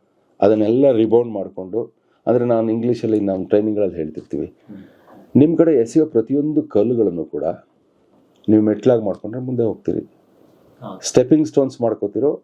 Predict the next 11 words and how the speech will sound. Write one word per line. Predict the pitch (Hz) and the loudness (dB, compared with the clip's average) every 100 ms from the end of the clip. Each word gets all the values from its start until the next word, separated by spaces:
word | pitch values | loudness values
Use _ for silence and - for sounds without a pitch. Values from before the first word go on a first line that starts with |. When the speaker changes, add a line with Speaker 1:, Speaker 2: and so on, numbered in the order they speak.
| 90 | -10
Speaker 1:
ಅಥವಾ | - 82 | -8 -8
ಸ್ಟಾಪಿಂಗ್ | - 104 107 120 107 | -4 -2 -2 -2 -2
ಸ್ಟೋನ್ಸ್ | - 87 - | -2 -4 -4
ಮಾಡ್ಕೋತಿರೋ | 80 - - 127 | -8 -8 -14 -10
ನಿಮಗೆ | 117 87 73 | -4 -2 -2
ಬಿಟ್ಟಿದ್ದು. | - - 76 | -4 -4 0
ಅಂದ್ರೆ | 107 131 127 _ | 2 0 -4 _
ಕಲ್ಲು | 127 151 151 | 2 4 2
ಎಸೆಯೋರು | 131 127 104 | 2 0 0
ಇದ್ದೇ | 85 | 2
ಇರ್ತಾರೆ. | 92 - - - | 0 0 -12 -18